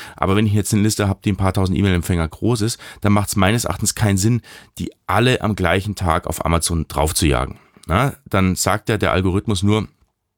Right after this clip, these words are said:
„Ups, was war denn da?“ Und am nächsten Tag ist die Welle wieder vorbei. Also das bringt relativ wenig. Äh, das hat früher mal funktioniert, also so vor, ja, ich würd mal sagen, zwei, drei, vier Jahren.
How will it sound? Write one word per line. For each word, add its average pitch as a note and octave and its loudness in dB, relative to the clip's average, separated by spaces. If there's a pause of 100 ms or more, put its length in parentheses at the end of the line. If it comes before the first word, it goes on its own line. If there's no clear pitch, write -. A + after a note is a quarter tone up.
(440)
„Ups, - -2
was - 0
war E2+ 2
denn E2 -2
da?“ G#2+ 0 (600)
Und F#2 -4
am G2+ 2
nächsten G2+ 0
Tag F#2 0
ist - -6
die F#2 0
Welle F2 4
wieder F2 2
vorbei. D2 -2 (360)
Also E2+ -4
das F2+ 0
bringt G#2+ 0
relativ F#2 0
wenig. D#2+ 0 (460)
Äh, F2 2 (400)
das - 0
hat - -2
früher C#3+ 2
mal F#2 2
funktioniert, D2 0
also D#2 -2
so E2 -4
vor, E2 0 (380)
ja, D#2+ 0
ich D#2+ -2
würd D#2 -6
mal D2+ 0
sagen, D2 -2
zwei, D#2 0
drei, D#2 -2
vier G2 2
Jahren. F2 2